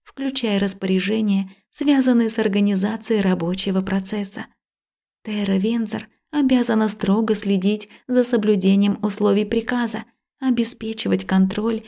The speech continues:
над выполнением обязанностей Тейром Астером и докладывать о процессе или возможных нарушениях лично ректору. Любые отклонения от установленных требований будут рассматриваться как соучастие в нарушении –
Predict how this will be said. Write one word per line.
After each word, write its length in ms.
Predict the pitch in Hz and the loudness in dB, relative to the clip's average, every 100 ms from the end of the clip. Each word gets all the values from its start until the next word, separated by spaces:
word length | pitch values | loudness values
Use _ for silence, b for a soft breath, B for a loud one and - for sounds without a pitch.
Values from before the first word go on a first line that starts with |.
| B - | B 0
над 240 | 294 254 | 4 6
выполнением 720 | 254 233 220 214 226 220 202 | 4 2 0 2 2 2 0
обязанностей 800 | 196 196 208 233 208 190 190 196 | 2 2 2 2 2 2 2 0
Тейром 400 | 190 208 208 220 226 | 0 0 0 0 -2
Астером 540 | 240 233 202 196 196 B _ | -4 -6 -4 -4 -4 B _
и 100 | 269 | 2
докладывать 680 | 240 208 214 196 180 180 190 | 2 2 -2 0 0 0 -2
о 40 | |
процессе 720 | 190 185 190 226 233 - 196 B B - | -2 -2 -2 -4 -4 -4 -6 B B -2
или 200 | 269 240 | 2 2
возможных 760 | 220 202 196 214 196 185 185 | 2 4 4 4 2 0 0
нарушениях 680 | 180 185 190 233 233 220 196 b b - | 2 2 2 0 0 -2 -4 b b -2
лично 420 | 190 190 208 208 | 0 0 -2 -4
ректору. 520 | 233 233 - 196 196 - _ _ _ _ - | -4 -8 -8 -8 -8 -14 _ _ _ _ -4
Любые 400 | 277 262 262 233 | 2 4 4 4
отклонения 840 | - 208 202 196 220 208 185 190 _ | 0 0 2 2 2 2 0 -2 _
от 180 | 277 277 | -6 -2
установленных 840 | 254 226 202 214 196 190 196 190 | -2 0 0 2 4 2 2 -4
требований 600 | - 202 196 190 185 190 | -6 -4 0 0 2 2
будут 400 | 180 185 226 226 | 2 0 0 0
рассматриваться 880 | 202 190 202 202 196 214 196 - 220 b b - | 0 0 0 0 -2 -4 -4 -6 -10 b b -10
как 200 | 254 - | -6 0
соучастие 720 | 214 190 190 185 190 190 196 | 0 0 0 -2 -2 0 2
в 40 | |
нарушении – 760 | 196 196 196 - 220 214 214 | 4 2 0 -4 -4 -4 -6